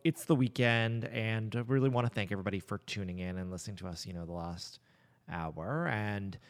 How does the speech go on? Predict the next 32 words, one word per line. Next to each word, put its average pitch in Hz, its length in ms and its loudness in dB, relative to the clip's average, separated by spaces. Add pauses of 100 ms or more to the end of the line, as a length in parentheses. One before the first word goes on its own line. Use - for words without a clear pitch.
(220)
you 123 80 2
know, 113 280 4 (360)
and 151 120 4
just 147 180 4
to 180 60 2
continue 156 360 -2
the 143 40 0
support 170 680 4
of 139 100 -4
the 139 80 6
listeners 135 540 2
tuning 131 360 2
in. 117 280 2 (420)
You 147 160 2
know, 139 100 6
as 139 140 6
everyone 147 380 2
knows, 113 420 2
the 110 100 -4
News 98 280 -4
ninety-five 104 340 -2
seven 101 240 -4
isn't 98 240 -6
live 95 480 -2
from 92 460 -2 (220)
Halifax 92 460 -6
on 95 60 -4
the 95 60 -6
weekend. 92 340 -6
So 107 80 -2
I 107 40 0
really 117 340 0